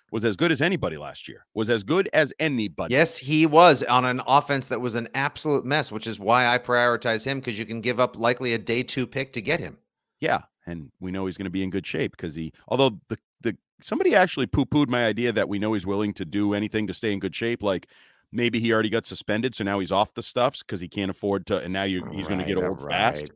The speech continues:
Speaker 2: Come
Speaker 1: It's an
Speaker 2: on
Speaker 1: interesting
Speaker 2: now.
Speaker 1: theory, but no,
Speaker 2: We
Speaker 1: I don't
Speaker 2: already have
Speaker 1: think
Speaker 2: Deontay John-, we have the discount version of Deontay Johnson and Kendrick Bourne. Uh,
Speaker 1: Yeah,
Speaker 2: uh,
Speaker 1: I,
Speaker 2: why
Speaker 1: I
Speaker 2: would, no,
Speaker 1: No.
Speaker 2: I'm not.
Speaker 1: No.
Speaker 2: No.
Speaker 1: That feels like more
Speaker 2: Lateral.
Speaker 1: Yeah, like being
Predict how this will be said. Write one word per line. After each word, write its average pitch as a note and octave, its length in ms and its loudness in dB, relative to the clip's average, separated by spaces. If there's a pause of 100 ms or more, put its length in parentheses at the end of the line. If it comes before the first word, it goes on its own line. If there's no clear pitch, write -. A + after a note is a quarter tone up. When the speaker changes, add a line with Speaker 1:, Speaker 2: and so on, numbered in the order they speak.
Speaker 2:
Come F#2 160 -12
Speaker 1:
It's C#2+ 80 -6
an D3+ 60 2
Speaker 2:
on - 20 2
Speaker 1:
interesting C3 340 0
Speaker 2:
now. G#2+ 60 -4
Speaker 1:
theory, A2 320 4 (220)
but D3+ 200 8 (440)
no, D3+ 120 10
Speaker 2:
We C3+ 40 12
Speaker 1:
I C#3+ 60 12
don't G3+ 80 10
Speaker 2:
already B3 160 8
have G#3 260 6
Speaker 1:
think F#3 140 4
Speaker 2:
Deontay D3+ 320 6
John-, B2+ 240 2
we D3+ 120 2
have G3 180 2
the F3+ 60 0
discount F3+ 440 -2
version C#3+ 240 0
of C3 100 -10
Deontay C3+ 380 -4
Johnson C3+ 360 -4
and B2+ 80 -8
Kendrick C#3 400 -8
Bourne. B2 360 -4 (180)
Uh, F#2 80 -12
Speaker 1:
Yeah, F#2+ 140 -2
Speaker 2:
uh, G2 40 2
Speaker 1:
I, A2+ 80 2
Speaker 2:
why A#2 100 2
Speaker 1:
I A#2 40 0
Speaker 2:
would, - 180 -4 (720)
no, G2 240 -6
Speaker 1:
No. A2 120 -8
Speaker 2:
I'm A#2 100 -6
not. A#2+ 260 -2 (720)
Speaker 1:
No. F#2 100 -10 (280)
Speaker 2:
No. - 120 -4
Speaker 1:
That D#3 160 4
feels A#3+ 320 6
like E3+ 220 4
more D3+ 560 6 (720)
Speaker 2:
Lateral. G#2+ 500 -2 (480)
Speaker 1:
Yeah, F3 340 4
like A#2 220 0 (140)
being D3+ 280 0